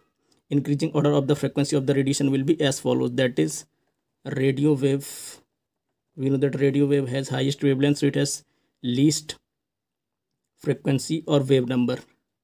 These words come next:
because we have seen that frequency is directly proportional to the wave number. So it will be,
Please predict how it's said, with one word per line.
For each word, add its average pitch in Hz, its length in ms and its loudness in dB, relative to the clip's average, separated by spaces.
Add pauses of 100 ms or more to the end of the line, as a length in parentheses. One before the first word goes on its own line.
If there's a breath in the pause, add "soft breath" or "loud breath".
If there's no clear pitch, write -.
(560)
because 135 240 0
we 143 160 4
have 139 180 -2
seen 139 240 0
that 143 160 0
frequency 143 460 -4
is 131 80 -4
directly 139 260 -2
proportional 139 320 -2
to 135 60 0
the 156 120 0
wave 139 140 2
number. 123 320 2
So - 160 -4
it 147 180 0
will 135 160 0
be, 156 240 -2